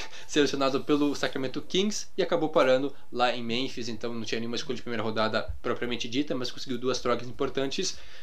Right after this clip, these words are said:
jogadores que podem acrescentar pro futuro da franquia.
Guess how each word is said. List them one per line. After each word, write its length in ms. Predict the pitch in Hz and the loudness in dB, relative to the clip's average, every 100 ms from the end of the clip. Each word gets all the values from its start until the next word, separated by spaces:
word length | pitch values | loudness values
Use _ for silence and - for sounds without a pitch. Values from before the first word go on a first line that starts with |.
| - | -4
jogadores 640 | - 165 170 156 160 156 | 0 4 4 6 4 4
que 100 | - | 2
podem 300 | - 147 151 | 2 4 4
acrescentar 500 | 151 147 151 135 127 | 2 0 0 2 0
pro 80 | 131 | 0
futuro 420 | 139 135 131 127 | -4 -4 -4 -4
da 140 | 135 131 | -2 0
franquia. 480 | 160 151 117 101 | 0 -2 -2 -4